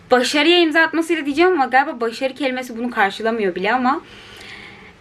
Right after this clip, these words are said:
e, ya her zaman idol aldığım biriydi Atatürk. Çok hayranım, çok seviyorum. E, başımıza gelmiş en güzel şey gerçekten.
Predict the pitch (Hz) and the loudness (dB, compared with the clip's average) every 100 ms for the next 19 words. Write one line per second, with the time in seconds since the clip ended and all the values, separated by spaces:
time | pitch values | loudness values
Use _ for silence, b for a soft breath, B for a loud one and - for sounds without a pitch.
0 | - 254 254 262 240 - - - 262 339 | 2 4 4 2 -2 -6 -8 2 4 6
1 | 339 320 330 294 254 285 269 226 202 208 | 4 4 2 2 -2 2 2 2 -2 -6
2 | 202 208 202 202 214 277 330 - - 262 | -6 -4 -4 -6 -10 -12 -12 -10 -2 0
3 | 240 233 233 220 220 240 240 - 240 233 | 2 2 2 0 -2 -6 -8 -10 -6 -2
4 | 202 196 196 - - b b b b - | 0 0 -2 -6 -12 b b b b -4
5 | - 214 214 226 247 247 240 233 240 240 | 2 2 2 0 0 2 2 2 -2 -4
6 | 226 247 220 196 185 - 185 185 185 202 | -2 0 0 0 0 -2 0 0 -2 -8
7 | - 285 339 | -4 -2 -4